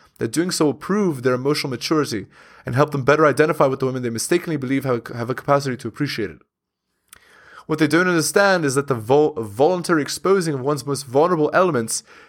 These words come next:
isn't the sign of strength that the feminine imperative has literally bred a belief of into these men. A reflexive exposing of vulnerability is an act of submission, surrender,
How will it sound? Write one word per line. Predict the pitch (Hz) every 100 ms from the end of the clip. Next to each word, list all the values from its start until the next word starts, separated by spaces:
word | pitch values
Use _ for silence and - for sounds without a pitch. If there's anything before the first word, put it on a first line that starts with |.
| _
isn't | - 190 196
the | 175
sign | - 175
of | 156
strength | - - - 190 170
that | -
the | 127
feminine | - 151 139
imperative | 127 147 139 139
has | 117 107
literally | 123 175 - 185 156
bred | 107 139 160
a |
belief | 123 127 156 165 - -
of | 110 98 92 -
into | 143 135
these | 117 104
men. | 101 - - _ _ _ _ _ _ _ _ _ _ _ _ _ - _ _ - -
A | 160
reflexive | 156 139 - 208
exposing | 180 - - 196 180
of | 151 117
vulnerability | 147 165 135 175 151 - 107
is | 120
an | 135
act | 156 -
of | 139
submission, | - 120 156 240 - 107 - _ -
surrender, | - 156 160 202 147 104